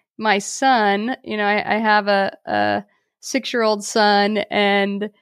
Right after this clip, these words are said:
he probably tells me something good every day and, and makes it, um, just fun, makes, can make anything fun. Um, gosh, I'm trying to think of my latest and greatest story from him. Um,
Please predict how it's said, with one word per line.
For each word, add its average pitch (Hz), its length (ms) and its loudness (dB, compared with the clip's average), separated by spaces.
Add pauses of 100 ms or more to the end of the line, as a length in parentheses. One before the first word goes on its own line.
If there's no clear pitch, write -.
(440)
he 285 580 2
probably 226 440 -2
tells 220 280 0
me 220 100 -2
something 214 420 -4
good 202 220 0
every 214 380 0
day 196 560 0
and, 202 520 -6
and 208 200 -4
makes 202 360 -2
it, 202 220 2 (200)
um, 202 540 0 (580)
just 214 300 -4
fun, 220 580 2
makes, - 500 -6
can 233 140 -2
make 214 220 0
anything 220 480 -2
fun. 196 480 0 (480)
Um, 208 480 4
gosh, 220 320 2
I'm 220 80 -8
trying 220 220 -4
to 208 60 -10
think 226 160 -10
of 214 80 -8
my 196 180 -2
latest 214 460 -2
and 208 120 -8
greatest 202 680 -6 (220)
story 202 600 -4
from 202 240 -10
him. 202 640 -2 (500)
Um, 208 840 0